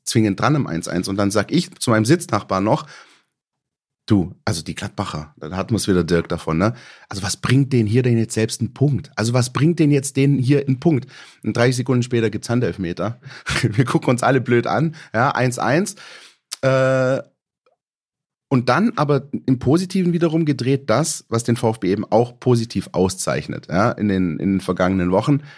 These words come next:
Diese Widerstandsfähigkeit, dieses, wie du gesagt hast, Philipp, ne, Krone richten, weitermachen. Gegen Dortmund war das, äh,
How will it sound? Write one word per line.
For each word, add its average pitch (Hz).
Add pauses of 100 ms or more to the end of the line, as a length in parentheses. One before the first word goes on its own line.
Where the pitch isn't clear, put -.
(320)
Diese 110
Widerstandsfähigkeit, 143
dieses, 113 (220)
wie 120
du 135
gesagt 135
hast, 110
Philipp, 98
ne, 110
Krone 147
richten, 131
weitermachen. 92
Gegen 107
Dortmund 120
war 104
das, -
äh, 107